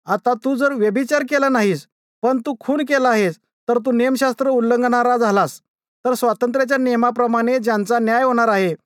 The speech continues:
त्यांच्याप्रमाणे बोला आणि करा, कारण ज्याने दया दाखवली नाही, त्याचा न्याय दये वाचून होईल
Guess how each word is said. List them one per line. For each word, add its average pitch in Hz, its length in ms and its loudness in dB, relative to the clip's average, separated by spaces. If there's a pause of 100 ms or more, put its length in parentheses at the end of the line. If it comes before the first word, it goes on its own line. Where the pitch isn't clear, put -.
(320)
त्यांच्याप्रमाणे 262 680 0
बोला 226 380 2 (140)
आणि 220 180 0
करा, 202 300 0 (420)
कारण 220 220 0
ज्याने 240 260 0
दया 220 280 2
दाखवली 254 460 0
नाही, 220 340 0 (320)
त्याचा 214 280 0
न्याय 254 200 0
दये 226 280 2
वाचून 262 320 0
होईल 196 280 0